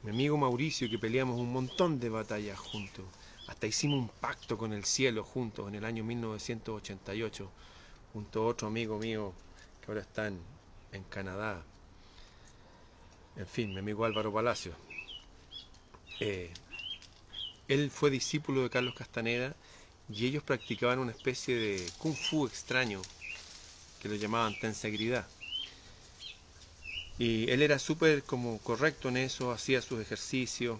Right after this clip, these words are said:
y eran ejercicios para tener más conciencia.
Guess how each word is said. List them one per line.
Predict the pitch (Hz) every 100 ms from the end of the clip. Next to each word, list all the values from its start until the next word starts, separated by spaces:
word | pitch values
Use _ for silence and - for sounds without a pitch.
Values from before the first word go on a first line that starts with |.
| - - - - -
y | 143
eran | 185
ejercicios | 175 156 185 170 175
para | 165 147 131 117 - -
tener | 143 143
más | 143 135
conciencia. | - 117 - 90 85 -